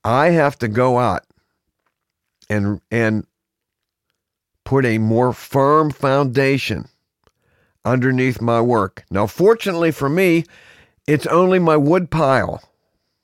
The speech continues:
It's not my life. But this vision of seeing the wood pile tipped over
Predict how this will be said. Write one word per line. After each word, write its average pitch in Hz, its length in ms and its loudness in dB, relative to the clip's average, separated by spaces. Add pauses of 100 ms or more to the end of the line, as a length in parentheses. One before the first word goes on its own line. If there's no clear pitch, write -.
(880)
It's 123 220 -6
not 147 220 0
my 147 100 0
life. 135 580 0 (1800)
But 139 360 0
this 196 280 -2 (120)
vision 131 800 0 (1080)
of 135 180 -4
seeing 180 540 -2
the 135 140 -2
wood 160 320 0
pile 139 340 0
tipped - 380 -4
over 147 500 0